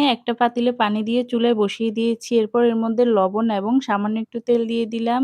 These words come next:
এবার পানিটা যখন ফুটতে শুরু করবে, তখন এর মধ্যে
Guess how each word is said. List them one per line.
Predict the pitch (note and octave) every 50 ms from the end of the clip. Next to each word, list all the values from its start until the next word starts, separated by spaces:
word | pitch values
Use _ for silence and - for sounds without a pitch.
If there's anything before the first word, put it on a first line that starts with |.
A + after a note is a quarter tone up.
| C4 -
এবার | - A#3 A3 A#3+ C4 B3+
পানিটা | - A#3 A3 A3 A#3 A#3 B3+ B3
যখন | A#3+ B3+ B3 B3 - - A#3 C4
ফুটতে | C4+ - A#3+ A3+ A#3 - B3 B3
শুরু | - - B3 A#3+
করবে, | A#3 - B3 A#3+ A#3+ A#3 C4 C4+
তখন | C4+ A#3+ G#3 G#3 - A3+
এর | A3+ A3 A3
মধ্যে | A3 A3 A3 G#3+ A#3+